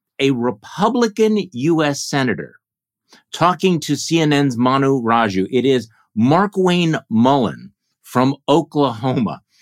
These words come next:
And he's talking about Matt Gaetz. I mean, think about, this is the way a Republican senator is talking about a Republican congressman.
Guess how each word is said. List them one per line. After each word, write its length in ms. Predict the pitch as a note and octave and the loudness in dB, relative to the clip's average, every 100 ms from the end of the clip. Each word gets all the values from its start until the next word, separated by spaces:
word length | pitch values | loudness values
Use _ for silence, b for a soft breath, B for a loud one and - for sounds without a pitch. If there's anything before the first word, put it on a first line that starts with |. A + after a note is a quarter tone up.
| b b _ | b b _
And 120 | A#2+ C3+ | -4 0
he's 240 | G3 - | -2 -4
talking 540 | - - A#3 C4 C4+ A3+ | -12 -8 -6 -2 0 0
about 360 | E3+ D#3+ D3 | 2 0 0
Matt 300 | C3+ D3 C#3+ | -2 -2 -2
Gaetz. 260 | D#3 D3 - | 0 0 -2
I 180 | _ - | _ -2
mean, 200 | G#3 A3 | 2 2
think 240 | - D4+ | 0 0
about, 400 | D4+ A3+ G3 F3+ - _ _ | 0 2 0 0 -4 _ _
this 240 | C3+ G#3 A#3+ | -2 -2 -2
is 120 | B3 | -2
the 100 | G#3+ | 0
way 220 | E3 D#3+ | 0 -4
a 80 | C#3 | -4
Republican 600 | B2 C3 - G3+ G#3 F3 | -4 -6 -4 -2 0 -2
senator 640 | D3 - D#3+ D3 F#2 D#2+ D#2+ _ - | -4 -4 -2 -2 -2 -6 -10 _ -2
is 220 | C#3 B2+ | 0 0
talking 400 | - D#3+ D#3+ D#3+ | -2 -4 -2 -4
about 300 | C#3 C3+ C3 | 0 0 0
a 80 | B2+ | -2
Republican 1000 | A#2 - - E3+ F3 E3 - C#3 C3 - _ - | 0 -6 -6 -4 -2 -2 0 0 0 -4 _ -18
congressman. 840 | - C#3 C3 G#2 F#2 - G2 F2+ | -4 -2 0 -2 -4 -4 -4 -4